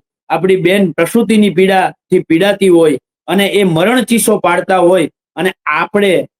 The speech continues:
ઉમ, જોવા સિવાય મજબૂરીથી કંઈ ન કરી શકતા હોય,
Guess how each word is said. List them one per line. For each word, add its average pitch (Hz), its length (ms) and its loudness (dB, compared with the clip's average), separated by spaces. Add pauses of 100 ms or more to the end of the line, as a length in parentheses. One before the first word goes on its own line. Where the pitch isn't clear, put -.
(140)
ઉમ, 139 240 -4
જોવા 196 640 0
સિવાય 220 400 0
મજબૂરીથી 185 720 0
કંઈ 180 260 -2
ન 196 200 -2
કરી 196 240 -2
શકતા 170 340 -4
હોય, 160 220 0